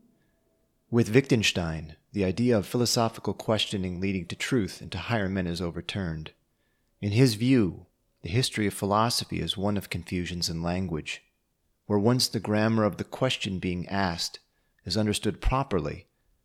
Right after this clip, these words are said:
the philosophical question will dissolve. The traditional philosopher, then, is not someone to be admired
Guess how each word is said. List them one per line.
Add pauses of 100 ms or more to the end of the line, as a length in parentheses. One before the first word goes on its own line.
(200)
the
philosophical
question
will
dissolve. (880)
The
traditional
philosopher,
then, (500)
is
not
someone
to
be
admired